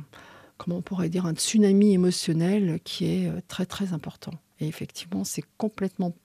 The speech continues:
personnel. Et, euh, de ce fait, l'entourage ne comprend peut-être pas toujours.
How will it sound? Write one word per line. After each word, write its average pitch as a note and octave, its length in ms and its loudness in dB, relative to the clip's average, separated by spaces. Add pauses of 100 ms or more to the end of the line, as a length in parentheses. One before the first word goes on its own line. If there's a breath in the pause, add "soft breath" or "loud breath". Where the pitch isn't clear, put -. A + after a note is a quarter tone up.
(140)
personnel. F3 680 -2 (720 loud breath)
Et, F3 320 4
euh, E3 260 0
de F3 180 -2
ce F#3 180 -4
fait, G#3+ 560 4
l'entourage F3+ 720 2
ne F3+ 60 0
comprend E3 320 -8
peut-être - 280 -6
pas E3 120 -4
toujours. - 360 -12